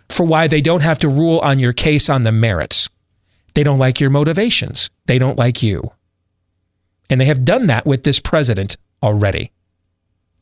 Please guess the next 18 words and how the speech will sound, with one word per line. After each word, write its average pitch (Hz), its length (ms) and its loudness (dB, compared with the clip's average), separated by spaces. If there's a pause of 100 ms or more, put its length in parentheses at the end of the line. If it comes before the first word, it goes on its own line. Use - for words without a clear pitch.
(480)
Typically 180 560 0
in 156 260 0
legal 175 280 0
proceedings, 165 800 0 (2750)
you 170 260 2
don't 208 460 0 (120)
work 139 500 -2
the 135 140 0
media. 110 480 0 (1600)
That, 160 160 -2
that's, 185 240 0 (200)
that's 175 260 0
not 202 220 -2
typically 180 440 0
how 151 220 2
it 147 60 2
actually 135 400 0
works. 120 460 -2